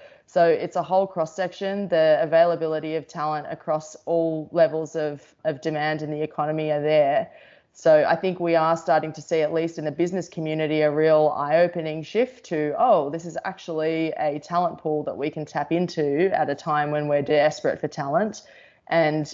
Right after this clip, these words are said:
it's also a talent pool that can support their broader goals around diversity and inclusion. So we hope that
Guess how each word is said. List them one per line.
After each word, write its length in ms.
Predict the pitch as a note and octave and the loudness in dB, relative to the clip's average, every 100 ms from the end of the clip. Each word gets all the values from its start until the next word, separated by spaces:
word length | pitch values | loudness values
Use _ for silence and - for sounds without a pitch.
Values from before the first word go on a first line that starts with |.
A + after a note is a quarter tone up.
| - - | -10 -4
it's 160 | E3+ | 0
also 540 | - - - D#3+ D3+ D3+ | 2 2 4 4 4 2
a 60 | |
talent 400 | E3 D#3+ D3+ - | -2 -2 -2 -2
pool 280 | F3 D#3+ D#3 | 0 2 2
that 220 | D#3 D3 | 2 0
can 440 | - D#3+ D3+ D3+ D3+ | -2 -4 -4 -6 -8
support 520 | - D#3 D#3+ D#3 - | -8 -4 2 2 2
their 340 | E3+ D#3 D#3 D3+ | 4 4 4 0
broader 360 | D#3 D#3 D#3 | -2 0 0
goals 480 | D#3 D3+ D3+ D#3 D#3 | 0 2 2 2 0
around 300 | D#3 D3+ D3+ | -2 0 0
diversity 800 | D3+ D3+ D3+ F3 G3 E3+ D3+ D3 | 2 2 4 2 0 -2 -2 -2
and 160 | D3 D3 | -4 -6
inclusion. 680 | D3+ E3+ E3+ F3 D#3 D3 D3+ _ | -4 0 2 2 -2 -4 -8 _
So 240 | F3+ E3+ | 2 2
we 220 | F3 A3 | 2 0
hope 320 | G3 F3 E3+ | 2 0 0
that 340 | E3 D#3 - | 2 2 0